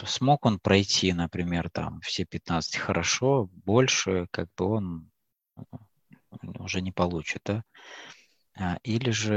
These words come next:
э, например, он не прошел все пятнадцать. На следующее воплощение что происходит? Ему те же самые пятнадцать, то есть чтоб он дошел опять, да, до этого, так сказать, предела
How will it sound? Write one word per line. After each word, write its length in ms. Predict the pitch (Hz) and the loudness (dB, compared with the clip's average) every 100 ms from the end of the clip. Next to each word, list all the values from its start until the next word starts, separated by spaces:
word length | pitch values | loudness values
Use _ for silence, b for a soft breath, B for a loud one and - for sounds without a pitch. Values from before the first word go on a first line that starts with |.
| 101 95 - | 4 2 -2
э, 280 | - 95 98 | -4 -4 0
например, 420 | 98 95 104 101 | 0 2 4 4
он 120 | 101 104 | 4 2
не 100 | 101 | 4
прошел 460 | 101 101 107 92 | 4 6 4 2
все 260 | 85 - 92 | 2 -2 0
пятнадцать. 640 | 92 - 85 82 - - | -2 -4 -4 -4 -8 -6
На 120 | 92 98 | -4 -2
следующее 560 | - 117 107 98 101 | 2 2 2 0 0
воплощение 480 | 95 98 98 98 95 | 0 0 0 -2 -2
что 200 | 101 110 | -4 -4
происходит? 640 | 92 85 82 - 85 82 - | -2 -2 -2 -4 -6 -6 -4
Ему 220 | 90 95 92 | -2 -2 -2
те 160 | - 104 | 0 2
же 120 | 101 | 2
самые 320 | - 101 98 | 2 2 0
пятнадцать, 500 | - - 131 135 95 | -2 0 0 0 -4
то 40 | 87 | -6
есть 80 | - | -8
чтоб 200 | - - | -6 -4
он 120 | 87 | 0
дошел 440 | 95 101 117 98 82 | 2 4 4 4 2
опять, 320 | - 85 - | -2 -6 -4
да, 220 | 92 101 | -2 -2
до 120 | - 85 | -2 -4
этого, 260 | 87 82 | -6 -8
так 140 | - 80 | -8 -10
сказать, 220 | - 85 | -10 -10
предела 540 | - 92 87 92 120 | -6 -6 -2 -2 -2